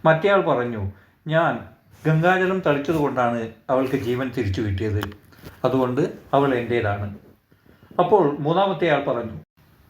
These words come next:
"ഞാൻ ഇക്കാലമൊക്കെയും അവളുടെ ചിതാഭസ്മം സൂക്ഷിച്ചു വെച്ചതുകൊണ്ടാണ് അവളെ ജീവിപ്പിക്കാൻ കഴിഞ്ഞത്. ഞാൻ അങ്ങനെ ചെയ്തിരുന്നില്ലെങ്കിൽ നിങ്ങൾക്ക് ഒന്നും തന്നെ ചെയ്യാൻ കഴിയുമായിരുന്നില്ല, അതുകൊണ്ട് അവൾ എനിക്ക് അവകാശപ്പെട്ടതാണ്." വേതാളം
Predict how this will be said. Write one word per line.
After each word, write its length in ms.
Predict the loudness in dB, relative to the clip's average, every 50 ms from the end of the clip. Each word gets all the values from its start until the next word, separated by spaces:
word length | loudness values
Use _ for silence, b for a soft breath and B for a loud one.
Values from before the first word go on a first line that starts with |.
| _ _ 2
"ഞാൻ 400 | 4 4 4 4 2 0 -6 -10 -6 -6
ഇക്കാലമൊക്കെയും 880 | -6 -2 2 2 4 4 4 2 0 -2 0 -2 -2 -2 -4 -6 -8 -10 -10 _ -2
അവളുടെ 360 | 0 0 2 2 0 0 -2
ചിതാഭസ്മം 720 | -2 0 0 0 0 0 -2 -6 -6 -6 -6 -6 -6 -10 -14 -14 -8
സൂക്ഷിച്ചു 400 | -6 -6 -6 -6 -8 -6 -2 -2
വെച്ചതുകൊണ്ടാണ് 880 | 0 0 0 2 2 2 2 2 0 0 0 0 0 -2 -2 -4 -8 -10 -16 _ _ _
അവളെ 260 | -2 -2 0 -2 -2 -2
ജീവിപ്പിക്കാൻ 580 | -2 -2 -2 -2 -4 -4 -2 -2 -2 -2 0
കഴിഞ്ഞത്. 400 | -2 -2 -2 0 -2 -2 -4 -6 -8 -10 -18 -20 -20 B B B B B B B B -4
ഞാൻ 240 | 0 2 4 4 4
അങ്ങനെ 300 | 2 2 2 0 0 0
ചെയ്തിരുന്നില്ലെങ്കിൽ 840 | 0 0 0 2 0 0 0 -2 -2 -2 -4 -4 -4 -4 -6 -8 -8 -8
നിങ്ങൾക്ക് 540 | -6 -4 -4 -2 -2 -2 -4 -4 -4 -4
ഒന്നും 280 | -4 -2 0 0 0 0
തന്നെ 200 | 0 0 0 0
ചെയ്യാൻ 400 | 0 0 0 2 0 0 -2 -2 -2
കഴിയുമായിരുന്നില്ല, 880 | -2 0 0 0 0 2 2 2 2 2 2 2 2 0 0 -2 -6 -10 -18 -20 _ -8
അതുകൊണ്ട് 500 | -6 -4 -4 -4 -4 -4 -4 -6 -6 -8 B B B B B B 0
അവൾ 340 | 2 2 2 0 0 -4 -2 -2
എനിക്ക് 240 | -2 -2 0 0 2
അവകാശപ്പെട്ടതാണ്." 960 | 2 2 2 0 -2 -4 -6 -6 -8 -8 -6 -6 -6 -6 -6 -8 -8 -10 -14 b b b b b b b b 0 2
വേതാളം 560 | 4 4 4 4 2 2 0 0 -4 -6